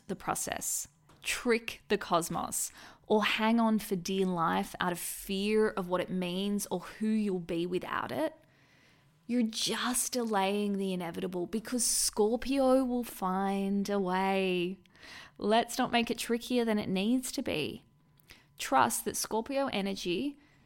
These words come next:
is sweeping up what needs to end so that a beautiful blossoming of new life can take place. Now, I know I keep going back to this one cosmic happening of the year, but Venus retrograde,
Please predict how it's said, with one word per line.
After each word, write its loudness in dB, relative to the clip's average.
is 0
sweeping 2
up 0
what -2
needs -2
to -2
end -4
so 2
that 2
a 6
beautiful 0
blossoming -2
of -4
new 0
life -4
can -4
take -6
place. -4
Now, 8
I 6
know 4
I 4
keep -4
going -2
back 0
to -2
this 0
one 0
cosmic -4
happening 0
of -2
the -2
year, 2
but 0
Venus 0
retrograde, -4